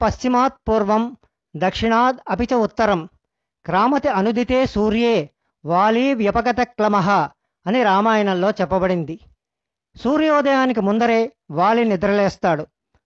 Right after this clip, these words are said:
తన అంతఃపురం నుంచి ఒక్కసారి ఎగిరి తూర్పు సముద్రం తీరం దగ్గర దిగుతాడు. అక్కడ సూర్యునికి అర్ఘ్యప్రదానం చేసి ఒకే దూకులో మళ్ళీ పశ్చిమ సముద్రం దగ్గర దిగుతాడు. అక్కడ అర్ఘ్యప్రదానం చేసి ఒకే దూకులో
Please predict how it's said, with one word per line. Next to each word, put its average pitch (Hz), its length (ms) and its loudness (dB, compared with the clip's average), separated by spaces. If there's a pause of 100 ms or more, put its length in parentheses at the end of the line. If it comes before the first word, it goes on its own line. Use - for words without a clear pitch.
(120)
తన 185 60 0
అంతఃపురం 254 600 0
నుంచి 247 220 0
ఒక్కసారి 220 580 0
ఎగిరి 214 480 0 (360)
తూర్పు 262 260 0
సముద్రం 233 460 0
తీరం 202 460 0
దగ్గర 190 340 0
దిగుతాడు. 180 500 -2 (520)
అక్కడ 220 400 0 (240)
సూర్యునికి 269 500 0
అర్ఘ్యప్రదానం 208 880 0
చేసి 220 360 -2 (340)
ఒకే 247 280 0
దూకులో 220 540 0 (300)
మళ్ళీ 254 240 0
పశ్చిమ 285 380 -2
సముద్రం 226 500 -2
దగ్గర 202 220 -2
దిగుతాడు. 185 480 -2 (520)
అక్కడ 277 260 0
అర్ఘ్యప్రదానం 233 840 0
చేసి 202 420 -2 (480)
ఒకే 285 300 0
దూకులో 214 500 0